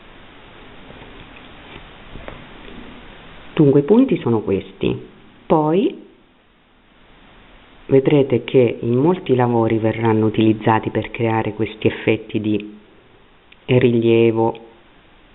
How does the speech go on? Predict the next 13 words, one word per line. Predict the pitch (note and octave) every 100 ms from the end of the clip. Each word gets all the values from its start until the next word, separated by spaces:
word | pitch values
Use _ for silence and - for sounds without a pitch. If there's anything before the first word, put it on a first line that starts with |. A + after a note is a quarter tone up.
| _ - -
eh, | B2 A#2 A2+ A2 G#2+ G#2+ G#2+
con | A#2 A2
le | A2+
maglie, | A2 A2 A2+ D#3+ A3 - - - - - - - - _ _
e | - C#3+ C#3 C#3 C3+ C3+ C3 B2+ C3+ -
la | -
prossima | - G3 - G3+
volta | G#3 C4 C4 D3
vi | D3
farò | D3 C#3
vedere | C#3+ D3 C3 A#2 C#3 F#3 - - -
un | D3+ D#3 D#3
punto | D#3 D3 D3 C#3 C#3 C3 -